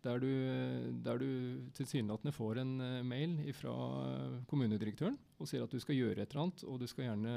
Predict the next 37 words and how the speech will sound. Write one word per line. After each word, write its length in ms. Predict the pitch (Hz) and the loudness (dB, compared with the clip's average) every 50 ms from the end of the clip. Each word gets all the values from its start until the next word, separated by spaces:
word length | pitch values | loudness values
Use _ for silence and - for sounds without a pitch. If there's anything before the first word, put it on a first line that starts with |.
| 117 117 117 123 | 0 -2 -2 -2
eh, 720 | 123 123 123 123 131 127 131 135 135 135 139 127 123 - 139 | -4 -4 -4 -6 -6 -8 -8 -10 -10 -10 -10 -10 -8 -4 -4
enten 440 | 117 - - 120 123 127 139 147 156 | -4 -2 -2 -2 -2 0 0 0 0
laste 200 | 165 151 - - | 0 -2 -2 -6
opp 100 | 120 - | -6 -6
en 40 | 135 | -4
kode 360 | 131 - 151 147 117 107 98 127 131 | 0 2 2 2 2 0 -2 -2 -2
eller 120 | 131 143 | 0 -2
sende 240 | 135 - 139 117 107 110 | -2 -2 -2 -2 -2 -2
noe 80 | 117 113 | -2 -4
tilbake. 480 | 143 135 143 120 117 - - 202 240 247 - - - - | -2 0 0 -2 0 0 2 2 2 0 -2 -6 -2 0
Eh, 420 | 135 135 135 131 127 127 127 123 | 2 4 4 4 4 2 0 0
så 280 | 127 - - 151 143 139 113 - | -2 -2 0 0 2 2 0 0
jeg 200 | - 139 135 135 139 | 0 0 2 2 2
vil 80 | 139 | 2
anbefale 400 | 143 120 110 113 120 - 131 127 | 2 2 2 0 0 0 -2 -2
at, 80 | - - | -2 -2
eh, 300 | 151 143 139 139 143 143 | -2 0 0 0 0 -2
i 20 | |
hvert 160 | 135 131 123 - | -2 -2 -4 -4
fall 180 | - 151 143 | -2 -2 0
verifisere 720 | 135 120 135 127 131 - - 147 - - 143 - 107 123 | 2 2 2 2 0 0 -2 -2 -2 -2 -2 -2 -2 0
hvilke 320 | 127 131 110 - - 139 139 | -2 -2 -4 -2 -2 0 2
mail, 360 | 127 117 113 120 139 147 139 139 - | 2 2 2 2 2 0 -2 -4 -4
altså 160 | - 131 135 | -4 -2 0
gå 160 | 127 135 135 - | 0 0 -2 0
inn 280 | - 143 127 123 127 131 | 0 2 2 2 2 0
på 300 | - - 160 156 147 127 - - - | -2 0 0 2 2 0 -2 -4 0
navnet, 500 | 131 120 120 120 110 123 143 170 220 208 - - - | 2 2 2 2 2 2 4 4 4 2 0 -2 -8
ikke 140 | 147 - 151 | -6 -4 -2
bare 160 | 139 127 117 | 0 0 0
se 120 | 117 - 123 | 0 -2 -2
på 140 | - - 139 | 0 2 2
navnet, 400 | 123 113 104 110 120 147 185 - | 2 2 2 2 0 0 0 0
for 80 | - | -2
den 140 | 127 123 120 | -2 -2 -2
kan 140 | - 151 160 | -2 -2 0
manipuleres, 840 | 160 156 151 147 151 147 147 147 - - 165 139 127 170 180 - - | 0 2 2 2 2 2 0 0 0 0 2 2 2 2 0 -2 -4